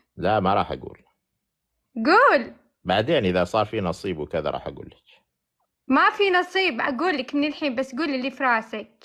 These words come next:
Speaker 1: لا، لا، أقول لك بعدين لما يصير في نصيب إن شاء الله راح أقول لك.
Speaker 2: <laughs> ما راح يكون في نصيب، أحسن لا تقول.
Speaker 1: ش-، إيش دراك أنت؟ هذا النصيب تبعك ولا تبع الله سبحانه وتعالى؟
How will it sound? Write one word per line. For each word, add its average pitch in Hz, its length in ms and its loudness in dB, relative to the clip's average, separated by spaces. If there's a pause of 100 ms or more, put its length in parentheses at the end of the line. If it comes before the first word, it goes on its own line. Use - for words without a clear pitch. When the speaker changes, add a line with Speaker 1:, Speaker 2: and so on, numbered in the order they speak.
(160)
Speaker 1:
لا، 110 320 0
لا، 107 140 -2
أقول 104 220 -4
لك 92 60 -4
بعدين 82 300 -2
لما 73 220 -4
يصير 87 220 -6
في 98 140 -6
نصيب 82 340 -6
إن 80 60 -8
شاء 90 240 -2
الله 80 240 -4
راح - 160 -4
أقول - 240 -8
لك. - 360 -20 (600)
Speaker 2:
<laughs> - 1200 -10
ما 302 140 6
راح 330 140 0
يكون 285 280 0
في 262 140 2
نصيب، 247 300 0
أحسن - 340 -6
لا 233 120 -4
تقول. 233 460 -6 (1300)
Speaker 1:
ش-، - 180 -20 (160)
إيش 90 180 -8
دراك 117 480 2
أنت؟ 76 180 -8
هذا 92 200 2
النصيب 104 360 -2
تبعك 147 400 2
ولا 110 160 2
تبع 95 300 2
الله 90 220 0
سبحانه 69 380 -10
وتعالى؟ 52 400 -14